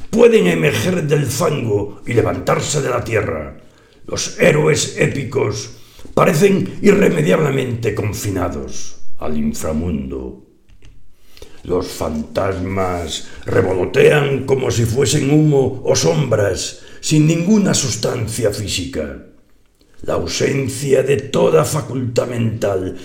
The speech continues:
les impiden saber si están entre los vivos, con los que, en realidad, solamente se pueden comunicar a través de los sueños, y hace ininteligible para ellos los sonidos.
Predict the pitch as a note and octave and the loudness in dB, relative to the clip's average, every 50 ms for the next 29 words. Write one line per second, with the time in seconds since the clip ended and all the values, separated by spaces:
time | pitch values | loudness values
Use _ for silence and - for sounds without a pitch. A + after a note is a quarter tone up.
0 | - - - - - - F#2+ - - F2 E2 F2+ F2+ - - F#3+ G3+ F3+ - - | -16 -18 -12 -6 -2 0 0 0 0 0 -2 -2 -4 -2 0 0 2 4 4 4
1 | F3+ F#3 F#3 E3 - - - - - D3 - - - - - A2 - - - - | 2 2 0 -2 -2 0 0 0 0 2 2 2 2 2 0 -4 -6 -6 -8 -12
2 | - - - - - G3 - - A#3 G#3 G#3 G3 F#3 D3 C3+ A#2 - - C3+ B2+ | -12 -6 0 2 2 2 4 2 2 2 2 2 0 0 -2 0 0 0 2 2
3 | B2 A2 G2+ A#2+ D#3+ - G#2+ G#2+ - - - - - - - - - _ - - | 0 0 0 0 0 0 0 -2 -4 -4 -6 -10 -14 -18 -20 -20 -20 _ -20 -14
4 | - - F2+ F2 F2+ F2 E2+ D#2+ D#2+ - - - - E2 D#2+ D#2 D2 C#2+ - - | -8 -6 -4 -4 -4 -4 -4 -6 -6 -8 -10 -8 -6 -6 -6 -6 -6 -10 -12 -16
5 | - - - G2 G2 E2+ E2 E2+ F2 E2 E2 E2 D#2+ D2+ D#2 D2+ D2 D2 - - | -18 -8 -4 -2 -2 0 0 -2 -2 -2 -2 -2 -4 -4 -4 -4 -6 -6 -8 -10
6 | - - - - - - - - - - - D#3+ - - G#3+ G#3 G3 F#3+ F#3+ - | -14 -18 -20 -20 -20 -20 -20 -18 -8 0 4 6 8 8 8 8 6 4 4 2
7 | - - C#3+ - - D#3+ A#2 - D3 C#3 C3+ C3 C3+ C3 B2+ A#2 A#2 B2 A#2+ A#2+ | 2 2 0 2 2 0 0 2 2 2 2 2 0 -2 -2 -2 -2 -2 -2 0
8 | A#2+ A#2 A2 - A#2 G#2 F2+ D#2+ E2+ - - - - - - - - - - - | 0 0 0 0 0 0 0 -2 -6 -10 -12 -16 -18 -20 -20 -20 -20 -16 -6 -4
9 | G2 - G2 F#2+ F2+ F#2+ F#2+ F2+ F#2 F#2+ F#2 F2+ - - A#2 A2+ G#2+ G#2 G2 F2+ | -2 0 0 2 2 2 2 2 2 0 0 0 -2 0 2 4 4 4 4 2
10 | D#2+ D2 - - - - - - - - - _ _ _ - - - - - - | -2 -4 -6 -10 -14 -16 -18 -20 -20 -20 -20 _ _ _ -20 -20 -20 -12 -2 2
11 | A3 A3 - A3 G#3 - - - G3+ G3 G3 F#3+ - - - G#3 A3 G#3 G#3 - | 6 6 6 6 4 0 -2 2 2 4 4 4 2 0 2 4 4 6 6 4
12 | E3 C#3 A2 - D#3 C#3+ C#3 A#2 - E3 E3 D#3 - - A2+ A2 - - A#2+ A#2+ | 4 2 0 0 0 2 2 0 0 0 0 0 0 2 0 0 0 0 2 2
13 | A#2 - A#2 A2 G2 G2 G2 F#2+ D#2 F2 F2 F2+ F2+ - - - F2+ D2+ E2+ F2 | 2 2 2 2 0 -2 -2 -4 -4 -4 -4 -4 -4 -4 -4 -4 -4 -4 -2 -4
14 | D#2 C2+ C2 B1+ - - - - - - | -4 -6 -6 -10 -12 -14 -16 -18 -20 -20